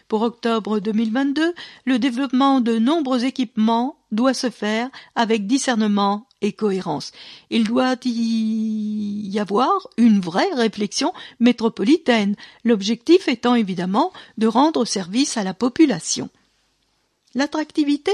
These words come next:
d'un territoire passe également par les bons résultats de ses clubs sportifs.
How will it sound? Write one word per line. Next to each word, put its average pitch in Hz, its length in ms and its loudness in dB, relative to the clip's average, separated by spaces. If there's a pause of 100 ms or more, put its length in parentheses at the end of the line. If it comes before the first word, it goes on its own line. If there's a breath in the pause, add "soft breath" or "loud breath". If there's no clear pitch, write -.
(100)
d'un 196 160 0
territoire 277 580 -2 (320 loud breath)
passe 302 260 0
également 233 600 0
par 311 220 4
les 285 140 0
bons 247 180 2
résultats 220 520 -2 (300 loud breath)
de 233 100 0
ses 226 200 -4
clubs 262 480 -4
sportifs. - 680 -4